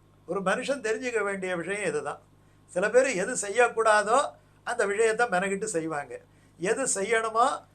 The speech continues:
அதை செய்ய மாட்டாங்க. அதனால வாழ்க்கையில தோல்வி வரும். அதை தான் சொல்றாரு திருவள்ளுவர். சொல்லுகின்ற பொழுது ரொம்ப அருமையா சொல்றாரு, "செய்தக்க அல்ல செய்யக்கெடும், செய்தக்க செய்யாமையாலும் கெடும்" என்கிறார். "செய்தக்க அல்ல செய்யக்கெடும்",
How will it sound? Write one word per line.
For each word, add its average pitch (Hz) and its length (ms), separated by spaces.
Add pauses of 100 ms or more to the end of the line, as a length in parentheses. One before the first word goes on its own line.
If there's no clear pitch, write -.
(260)
அதை 165 240
செய்ய 160 260
மாட்டாங்க. 143 420 (360)
அதனால 254 380
வாழ்க்கையில 220 680
தோல்வி 196 360
வரும். 131 260 (320)
அதை 180 220
தான் 269 220
சொல்றாரு 190 580
திருவள்ளுவர். 220 560
சொல்லுகின்ற 208 440
பொழுது 190 360 (560)
ரொம்ப 247 160 (140)
அருமையா 214 420 (200)
சொல்றாரு, 165 380 (420)
"செய்தக்க 247 580
அல்ல 262 440
செய்யக்கெடும், 226 720 (560)
செய்தக்க 240 600 (120)
செய்யாமையாலும் 269 960
கெடும்" 220 260
என்கிறார். 165 300 (400)
"செய்தக்க 220 560 (160)
அல்ல 262 260
செய்யக்கெடும்", 233 720